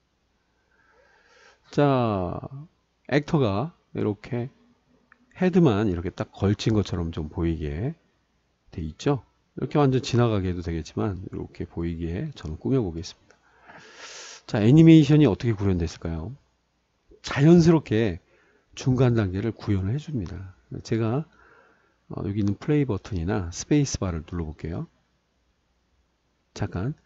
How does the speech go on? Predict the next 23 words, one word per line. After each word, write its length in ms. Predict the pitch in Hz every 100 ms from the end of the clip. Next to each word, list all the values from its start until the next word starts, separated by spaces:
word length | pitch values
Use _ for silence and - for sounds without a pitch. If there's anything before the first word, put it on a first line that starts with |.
| _ _ _
여기에 260 | 120 135 147
있는 240 | 139 123
값의 340 | 110 - - 104
변화가 360 | 87 82 90 -
보여지실 440 | - 104 98 92 87
겁니다. 420 | 78 78 85 87 _ _ _ -
다시 560 | 95 - 90 101 139 147 _ _ _ _ _ _ _ _ _ _ _ _ _ _ _ _ _ _ _ _ _ _ - - - -
중간에 380 | 156 156 160
값을 340 | 156 95 - 117
자기가 280 | - 92 95 - _ _ _
그냥 220 | - 123 98
알아서 400 | 90 107 120 -
중간에 680 | - 104 90 95 85 123 165 - _ _ _ _ - -
자동으로 640 | - 90 95 87 85 127 135
오토매틱, 560 | 107 - 131 110 - - _ _ _ _ -
예, 120 | -
애니메이션 640 | - 98 110 104 87 82 85
처리화가 460 | - 135 131 98
됩니다. 400 | 85 76 73 87 - _ _ - - - - - - -
자, 140 | - 170
한동안 600 | 190 208 196 196 190 170
현재 240 | 196 190
시점, 460 | 175 - 107 80